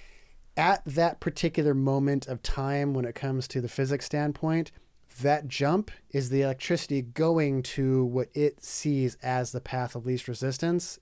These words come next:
and then continues down to the ground.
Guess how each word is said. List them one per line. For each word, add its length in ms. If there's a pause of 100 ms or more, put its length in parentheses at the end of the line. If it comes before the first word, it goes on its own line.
and 200
then 180
continues 800 (240)
down 580 (360)
to 140
the 80
ground. 340